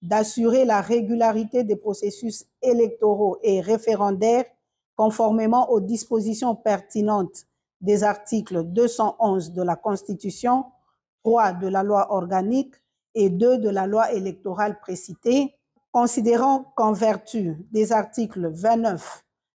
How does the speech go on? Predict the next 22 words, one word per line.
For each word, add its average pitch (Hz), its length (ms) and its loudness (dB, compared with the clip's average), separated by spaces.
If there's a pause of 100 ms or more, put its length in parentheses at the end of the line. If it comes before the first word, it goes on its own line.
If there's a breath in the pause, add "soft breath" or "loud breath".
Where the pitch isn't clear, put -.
(180)
trente 220 420 0
et 220 160 2
trente 208 300 -2
et 214 100 6
un 226 120 4
de 202 100 -2
la 196 160 2
loi 220 260 2
organique 190 600 -2
numéro 202 500 -2
treize 185 640 -2 (460)
barre 185 380 0
cent 240 680 -2 (280)
barre 214 720 0 (480)
zéro 202 400 -2
douze 254 540 0
du 196 260 -6
dix-neuf 233 440 0
avril 208 460 0
deux 214 120 2
mille 208 220 0
treize 240 460 0